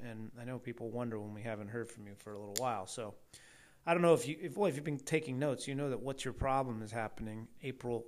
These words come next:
twenty, Sunday, April twenty-third or April twenty-fourth. What is that Sunday in April? And our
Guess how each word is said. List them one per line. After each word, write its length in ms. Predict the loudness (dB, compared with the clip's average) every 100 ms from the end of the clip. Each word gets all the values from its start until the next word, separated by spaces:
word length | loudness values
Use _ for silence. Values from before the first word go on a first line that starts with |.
| -6
twenty, 300 | -4 -4 0
Sunday, 320 | 4 4 4
April 240 | 2 0
twenty-third 1160 | -2 0 2 2 0 -2 -2 0 4 6 8 6
or 140 | 2 0
April 200 | 0 -4
twenty-fourth. 720 | -2 -2 -2 -4 -4 -4 -4
What 120 | -6
is 80 | -4
that 160 | -6 -6
Sunday 460 | -4 -4 -2 -2 0 0 -2 -6 -10 -8 -8 -8 -10 -10 -14 -14 -12 -8 0 4
in 120 | 6
April? 480 | 6 6 6 4 2 -8 -12 -8
And 420 | 0 4 6 4 2
our 600 | 6 10 12 12 8 4